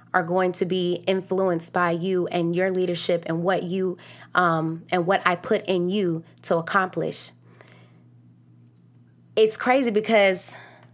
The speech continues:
for us, we would have just settled for the little,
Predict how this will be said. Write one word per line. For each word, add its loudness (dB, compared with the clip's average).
for 2
us, 6
we 0
would 2
have -2
just -4
settled 0
for -2
the -6
little, -2